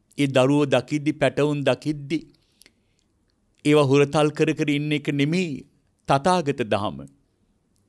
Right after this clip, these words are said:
ඒ දරුවෝ පැටවුන් අතරින් මට උපතක් තියෙනවා මේ වගේ.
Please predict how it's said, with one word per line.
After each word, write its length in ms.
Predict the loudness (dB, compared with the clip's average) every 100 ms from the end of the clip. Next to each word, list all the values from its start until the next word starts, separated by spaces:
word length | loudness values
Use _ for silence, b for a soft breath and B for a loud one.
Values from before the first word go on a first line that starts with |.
| _ -6
ඒ 60 | 2
දරුවෝ 540 | 4 6 4 4 2 0
පැටවුන් 480 | 0 4 2 4 2
අතරින් 500 | 0 -2 -4 -4 -6 -16 _ _ _ _ _ _ _
මට 180 | -4 0
උපතක් 440 | 0 0 -2 -2 -4
තියෙනවා 360 | -4 -2 0 -2
මේ 200 | -2 -2
වගේ. 360 | -4 -4 -12